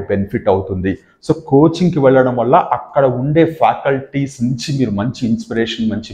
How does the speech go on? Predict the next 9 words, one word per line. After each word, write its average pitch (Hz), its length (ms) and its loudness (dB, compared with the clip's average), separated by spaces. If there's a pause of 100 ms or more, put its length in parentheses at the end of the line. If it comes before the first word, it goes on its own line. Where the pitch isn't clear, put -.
మోటివేషన్ 101 540 -2
తీసుకోగలరు. 92 640 -4 (440)
So 143 80 4 (180)
ఇది 131 180 2 (340)
ఫస్ట్ - 340 -2 (580)
పాజిటివ్ 113 360 0 (100)
పాయింట్ 101 280 0 (220)
from 120 240 0
coaching. 92 320 -6